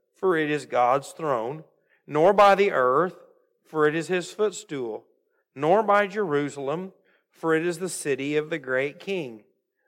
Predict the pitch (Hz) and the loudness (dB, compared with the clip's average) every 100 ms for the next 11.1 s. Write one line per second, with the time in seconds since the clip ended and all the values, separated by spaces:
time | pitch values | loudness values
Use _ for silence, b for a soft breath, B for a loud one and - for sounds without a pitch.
0 | - 143 190 240 233 233 202 185 165 - | -6 0 4 4 2 0 0 -2 -8 -6
1 | 151 123 139 147 135 143 143 127 117 120 | -2 0 -2 -2 -2 -2 -4 -4 -4 -4
2 | 170 170 _ _ _ 180 226 202 247 190 | -6 -14 _ _ _ -8 -6 -6 -2 0
3 | 143 123 127 123 131 131 127 117 120 131 | 2 0 -4 -6 -6 -4 -4 -4 -2 -2
4 | 151 123 110 120 151 160 113 113 113 120 | -2 -4 -6 -6 -6 -10 -10 -6 -4 -4
5 | 165 - _ _ _ _ _ - 139 139 | -6 -10 _ _ _ _ _ -8 0 0
6 | 143 135 123 131 170 170 - 196 160 123 | 2 -2 0 0 0 -2 -10 -6 -2 0
7 | 123 - - _ _ _ _ 127 131 123 | -2 -6 -20 _ _ _ _ -12 -10 -6
8 | 117 123 139 151 120 110 104 104 - _ | -2 -2 -2 -6 -6 -6 -6 -8 -18 _
9 | _ _ _ _ 123 113 120 147 175 185 | _ _ _ _ -6 -2 2 2 2 2
10 | 165 139 147 165 156 160 143 120 110 - | 0 -2 0 2 2 -2 -4 -4 -6 -10
11 | - | -20